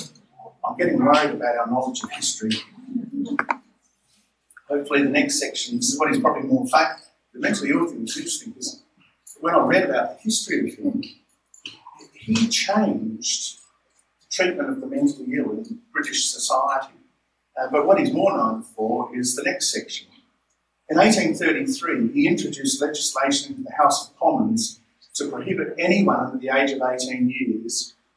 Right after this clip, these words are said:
working more than ten hours a day, six days a week. This is in Dickensian Britain. Uh, there was fierce opposition to this,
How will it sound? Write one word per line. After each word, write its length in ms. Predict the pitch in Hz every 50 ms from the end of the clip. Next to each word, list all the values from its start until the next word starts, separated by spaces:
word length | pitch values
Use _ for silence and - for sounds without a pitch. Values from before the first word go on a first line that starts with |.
| _ -
working 400 | 131 143 143 143 143 143 139 139
more 240 | 131 131 131 123 123
than 100 | 123 117
ten 260 | - 151 151 143 135
hours 320 | 135 127 127 127 127 -
a 60 | -
day, 340 | - - - - - - 110
six 380 | - - - - - - - -
days 300 | 123 123 117 110 113 107
a 40 | 107
week. 300 | 107 107 104 104 - - _ _ _ _ _ _ _ _ _ _ _ _ -
This 160 | 165 - -
is 120 | 147 135
in 140 | 139 135 127
Dickensian 680 | 123 - - - - 147 143 143 139 - 123 123 113 113
Britain. 380 | - - 110 - - 107 - _ _ _ _ _ - - - - - - - _ _ _ _ _ _ _ _ _ _ _ - - - - -
Uh, 140 | 127 127 123
there 140 | 127 143 143
was 280 | 143 135 - - - -
fierce 380 | - 226 233 226 202 196 -
opposition 580 | 180 - - 151 143 139 143 143 - 143 139 135
to 80 | -
this, 440 | 120 101 101 101 - - - - -